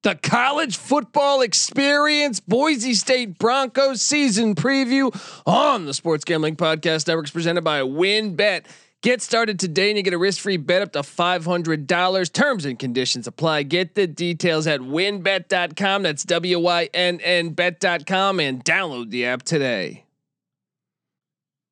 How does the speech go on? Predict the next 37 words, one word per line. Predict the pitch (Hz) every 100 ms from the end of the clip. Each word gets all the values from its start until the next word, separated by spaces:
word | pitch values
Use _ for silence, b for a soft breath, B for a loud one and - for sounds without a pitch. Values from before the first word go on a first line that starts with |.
| _ _
We're | 135 156
also | 175 220
brought | 202 220 208
to |
you | 240
by | 240 240
Coors | - 269 294 294 226
Light. | 269 277 208
When | 196
you're | 269 269
sweating | - 262 262 254
out | 247
your | 226
bets, | 202 240 208
make | 240 254
sure | - 233
you | 233
grab | 175 190 202 202
a | 185 160
mountain | 143 170 196 185 156
cold | 170 185 160
refreshment. | 135 - 202 196 202 202 - B B B B
Coors | - 247 208
Light | 220 202
is | 156
cold | - 226 254
lagered, | 185 175 175 170 156
cold | 233 277 175
filtered, | 190 180 170
and | 139
cold | 120 196 175
packaged. | 202 180 165 160 - b b -
It's | 247 240 -
literally | 240 269 269 247 240
made | 233 240 247
to | 233
chill. | 208 269 277 226 107